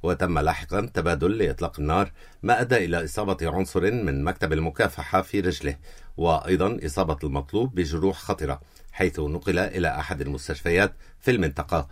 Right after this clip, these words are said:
وحضرت إلى المكان القوى الأمنية وضربت طوقاً حوله.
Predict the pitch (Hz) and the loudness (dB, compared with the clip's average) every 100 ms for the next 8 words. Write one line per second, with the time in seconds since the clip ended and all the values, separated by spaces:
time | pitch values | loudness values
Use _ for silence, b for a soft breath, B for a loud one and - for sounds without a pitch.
0 | b b b 85 - - 95 80 69 - | b b b 4 4 4 0 0 -2 -2
1 | 104 87 76 73 113 139 85 76 98 85 | 2 2 2 0 0 0 0 -2 2 2
2 | 76 73 87 87 85 B B B 87 87 | 2 0 2 4 2 B B B 4 6
3 | 95 76 - 80 - 78 78 82 - - | 6 4 2 0 2 -2 -2 -4 -2 0
4 | - | 0